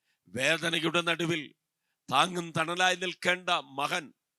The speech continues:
അപ്പന്റെ വൈപ്പാട്ടികളോടുകൂടെ അരുതാത്തത് ചെയ്യുവാൻ അവൻ തുണിഞ്ഞു. തന്റെ ജീവിതത്തിൽ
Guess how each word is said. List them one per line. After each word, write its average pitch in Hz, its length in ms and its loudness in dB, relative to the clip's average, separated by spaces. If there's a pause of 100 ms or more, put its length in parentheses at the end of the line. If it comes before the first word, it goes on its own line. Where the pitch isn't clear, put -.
(680)
അപ്പന്റെ 147 440 -4
വൈപ്പാട്ടികളോടുകൂടെ 143 1400 -6 (800)
അരുതാത്തത് 151 920 -4
ചെയ്യുവാൻ 135 600 -4
അവൻ 120 300 -8 (180)
തുണിഞ്ഞു. 104 440 -12 (1500)
തന്റെ 160 160 -6
ജീവിതത്തിൽ 175 920 -2